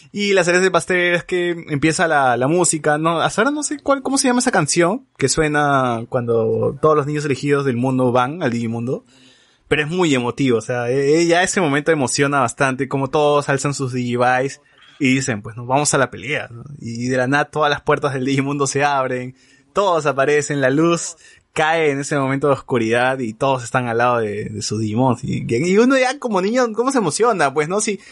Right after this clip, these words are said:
si, imagínate si la gente en Endgame se ha emocionado con todos los personajes de Marvel. Acá nosotros no teníamos un Endgame, pero teníamos Digimon, pues, ¿no? Y teníamos a todos los personajes de Digimon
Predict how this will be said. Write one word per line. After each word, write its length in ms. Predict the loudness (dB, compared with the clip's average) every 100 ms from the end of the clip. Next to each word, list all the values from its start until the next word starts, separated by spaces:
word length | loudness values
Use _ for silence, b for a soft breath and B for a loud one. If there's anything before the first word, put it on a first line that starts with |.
| B B B
si, 260 | -12 -4
imagínate 580 | 0 0 0 -2 -2 -2
si 140 | -2
la 140 | 0 2
gente 300 | 0 -2 -2
en 320 | -2 0 2
Endgame 380 | 2 2 0 0
se 100 | 0
ha 20 |
emocionado 560 | 0 0 0 0 0 0
con 180 | -2
todos 300 | 0 0 2
los 100 | 0
personajes 440 | -2 -4 -4 -2 -2
de 80 | 0
Marvel. 340 | 0 0 0
Acá 180 | 0 0
nosotros 600 | 2 2 2 2 0 -6
no 200 | -2 0
teníamos 440 | 2 0 0 2
un 100 | 2
Endgame, 300 | 2 0 0
pero 240 | 2 0 2
teníamos 500 | 0 0 0 -2 -4
Digimon, 600 | -4 -2 0 2 2 2
pues, 140 | 0
¿no? 140 | 0 -2
Y 80 |
teníamos 360 | -2 -2 0 0
a 80 | 0
todos 220 | 2 0
los 100 | 0
personajes 400 | -4 -6 -2 0
de 80 | 0
Digimon 480 | 0 -2 0 -2